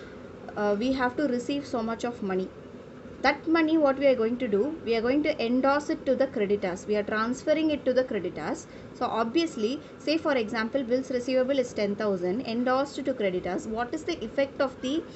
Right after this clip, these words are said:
effect in the current assets and current liability? We are going to see. So current asset endorsed.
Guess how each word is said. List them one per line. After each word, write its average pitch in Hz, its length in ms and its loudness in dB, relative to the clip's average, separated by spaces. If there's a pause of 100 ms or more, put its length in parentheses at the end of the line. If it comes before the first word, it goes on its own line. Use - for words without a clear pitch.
(260)
effect 294 320 2
in 277 100 6
the 254 80 4
current 247 300 0
assets 254 300 -2
and 240 160 -2
current 220 260 -2
liability? 220 400 0
We 269 100 2
are 214 80 2
going 196 200 0
to 202 100 0
see. 175 180 -4 (360)
So 233 100 -2
current 294 380 4
asset 214 320 2 (320)
endorsed. 254 760 6